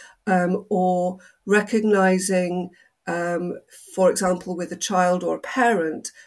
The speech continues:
that now is a moment where there's some fertile ground. And if we've got some resource that we can deploy, which we, we might allocate to coaching and mentoring, it will work because now is the moment, as opposed to because you, you hit a series of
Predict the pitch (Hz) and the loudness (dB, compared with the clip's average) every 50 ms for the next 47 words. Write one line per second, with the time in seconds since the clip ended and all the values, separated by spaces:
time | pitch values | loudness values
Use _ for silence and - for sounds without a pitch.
0 | _ _ - 202 190 - 226 214 214 220 220 220 226 233 226 220 208 214 214 196 | _ _ 2 2 2 4 4 2 4 6 6 8 8 8 6 6 4 2 0 0
1 | 190 196 208 214 214 202 165 143 151 156 165 165 - 196 185 175 180 180 190 185 | 2 2 4 4 4 2 2 -2 -4 -6 -6 -8 -4 -2 0 0 0 -2 -2 -2
2 | 185 - - 190 185 - 190 180 175 180 - 185 - 165 170 175 - 202 190 180 | -2 -2 -4 -4 -6 -2 -2 -2 -2 -2 -6 -8 -6 -6 -8 -4 -2 0 0 0
3 | 165 147 139 139 - 185 190 - _ _ - - - - _ - 185 185 190 190 | 0 -2 -6 -8 -8 -10 -12 -14 _ _ -20 -20 -20 -20 _ -2 0 0 2 2
4 | - 196 190 190 - 226 196 180 - - - 196 185 180 175 - 170 156 156 175 | 2 0 0 2 2 2 2 2 0 0 0 0 -2 -2 -2 -4 -4 -6 -6 -6
5 | 185 - - 190 - 185 160 - - 180 165 160 - - - 175 156 - - 175 | -6 -8 -8 -8 -12 -12 -14 -12 -12 -14 -14 -14 -14 -14 -10 -8 -8 -6 -6 -8
6 | 190 185 - - - - - 170 160 165 _ _ _ _ _ - 220 208 185 180 | -8 -10 -10 -14 -14 -12 -12 -12 -12 -12 _ _ _ _ _ -10 -8 -6 -6 -4
7 | 175 170 - - _ _ - 185 160 165 - - 175 - - - - - 165 165 | -4 -6 -6 -10 _ _ -10 -10 -10 -10 -8 -8 -8 -8 -8 -10 -8 -8 -8 -8
8 | - - 180 175 170 175 175 170 170 170 - - 156 156 - - - - - - | -8 -10 -10 -10 -8 -6 -6 -6 -6 -8 -8 -8 -8 -8 -8 -12 -16 -20 -20 -20
9 | - _ _ _ - 226 214 214 220 202 202 202 196 190 208 196 190 - - - | -20 _ _ _ 0 2 2 2 2 2 2 2 2 2 4 4 4 2 2 -4
10 | 202 196 - 196 190 190 185 196 196 190 190 180 180 170 - - - 175 175 190 | -12 -8 -6 -4 -2 2 2 4 6 6 4 4 2 0 -2 -4 -4 -2 -2 0
11 | 185 180 170 143 131 - 190 - - - 185 190 185 196 180 - - 180 180 180 | 0 0 0 -2 -4 -6 -10 -12 -12 -4 -2 -2 -2 -2 -4 -6 -4 -6 -4 -4
12 | - - - 165 165 180 185 - - 180 - - - 180 180 175 170 165 - - | -6 -6 -6 -8 -8 -8 -10 -10 -8 -6 -6 -6 -6 -6 -6 -6 -8 -10 -14 -20
13 | - - _ _ - 190 175 - - 220 202 196 - 196 190 190 - 196 180 175 | -20 -20 _ _ -6 -6 -6 -4 0 0 0 0 0 -2 -2 -2 0 -2 -2 -4
14 | 170 175 170 160 - 170 170 170 170 165 | -4 -6 -6 -4 -4 -4 -4 -4 -6 -10